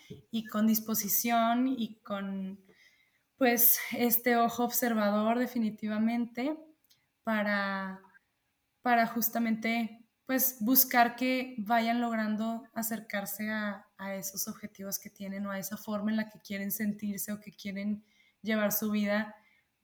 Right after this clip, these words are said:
Obviamente, como decías, pues, buscando tener objetivos realistas, ¿verdad? No es, no es realista decir, "Quiero una vida perfecta y feliz donde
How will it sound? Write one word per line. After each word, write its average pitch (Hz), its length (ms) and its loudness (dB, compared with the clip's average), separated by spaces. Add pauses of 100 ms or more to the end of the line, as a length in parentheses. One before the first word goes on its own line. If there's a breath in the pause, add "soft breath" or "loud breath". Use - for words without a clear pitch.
Obviamente, 220 480 4
como 214 220 2
decías, 208 600 0
pues, 190 420 -8
buscando 220 540 4
tener 240 200 4
objetivos 233 520 2
realistas, 226 720 4
¿verdad? 196 320 0
No 196 140 -4
es, 190 300 -8
no 202 120 2
es 202 100 0
realista 208 420 0
decir, 202 380 -4
"Quiero 254 220 0
una 294 140 2
vida 269 240 2
perfecta 254 560 -6
y 240 40 -6
feliz 226 460 -2
donde 214 400 -2